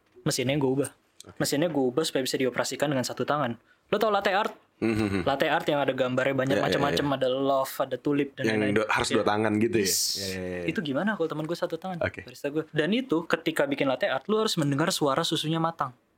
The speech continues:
Speaker 1: Lah, temen-temen gue, barista gue, barista tuli.
Speaker 2: Oh, iya, iya,
Speaker 1: Jadi
Speaker 2: iya.
Speaker 1: kita harus bikin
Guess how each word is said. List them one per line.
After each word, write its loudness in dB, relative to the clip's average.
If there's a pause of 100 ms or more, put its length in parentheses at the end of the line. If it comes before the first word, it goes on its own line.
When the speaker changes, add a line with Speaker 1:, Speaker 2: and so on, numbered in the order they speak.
Speaker 1:
Lah, -2
temen-temen -2
gue, 0
barista 0
gue, 0
barista 0
tuli. -2 (100)
Speaker 2:
Oh, 0
iya, 0
iya, -10
Speaker 1:
Jadi 2
Speaker 2:
iya. -2
Speaker 1:
kita -2
harus -2
bikin 0